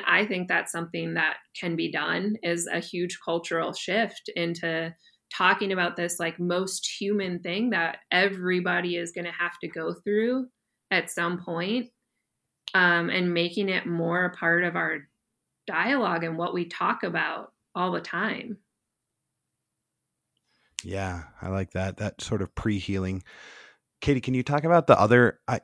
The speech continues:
Speaker 2: can you just say those other three stages one more time for me? Not the Kubler-Ross stages, but
Speaker 1: Yeah,
Speaker 2: it,
Speaker 1: uh, the
Speaker 2: it's coping.
Speaker 1: fir-, uh, the first one is avoidance or, like, withdrawal.
Speaker 2: Yeah.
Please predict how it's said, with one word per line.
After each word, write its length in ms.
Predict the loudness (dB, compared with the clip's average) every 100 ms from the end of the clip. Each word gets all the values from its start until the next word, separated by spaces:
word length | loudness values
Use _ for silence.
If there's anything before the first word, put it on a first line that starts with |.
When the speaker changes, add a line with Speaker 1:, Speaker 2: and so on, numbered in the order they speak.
| -4
Speaker 2:
can 160 | 2
you 80 | 4
just 400 | 4 2 0 -10 -12
say 220 | 2 6
those 240 | 8 8 6
other 200 | 4 4
three 240 | 4 2
stages 420 | 4 2 2 2
one 160 | 2 4
more 160 | 4 4
time 240 | 4 4
for 120 | 2
me? 140 | 2 4
Not 240 | 2 2
the 140 | -2
Kubler-Ross 600 | -2 -4 0 4 6 4
stages, 380 | 2 -4 -4 -6
but 220 | -2 -2 2
Speaker 1:
Yeah, 600 | 4 6 4 6 4 4
Speaker 2:
it, 60 | 2
Speaker 1:
uh, 360 | 4 6 4
the 120 | 4 4
Speaker 2:
it's 460 | 2 -10 -14 -18 -20 -10
coping. 600 | -2 2 4 2 2 -4
Speaker 1:
fir-, 60 | -10 -18 -20 _ _ 2
uh, 100 | 4
the 120 | 6 4
first 320 | 2 0 2
one 220 | 0 2
is 380 | 2 2 -2 -4
avoidance 840 | -2 -2 2 2 2 2 0 -2 -2
or, 140 | -2
like, 240 | 0 -2 -2
withdrawal. 1080 | -4 -4 -8 -8 -6 -6 -6 -4 -2 -4 -6 _ _ _ _ _ -8
Speaker 2:
Yeah. 260 | -4 -4